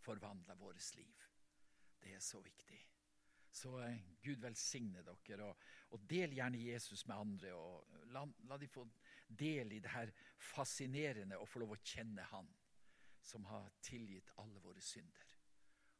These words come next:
og som har løftet oss ut av et liv borte fra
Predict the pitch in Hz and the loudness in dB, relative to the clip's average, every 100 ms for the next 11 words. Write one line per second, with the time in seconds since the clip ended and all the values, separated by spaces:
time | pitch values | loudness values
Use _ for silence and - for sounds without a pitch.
0 | - - - 101 101 - - 85 76 - | -10 -8 -6 -6 -6 -8 -10 -8 -6 -6
1 | 98 98 - 90 82 - - - 90 95 | -6 -10 -12 -10 -10 -12 -14 -14 -8 -6
2 | 98 85 107 - - 90 - | -6 -6 -12 -12 -12 -12 -10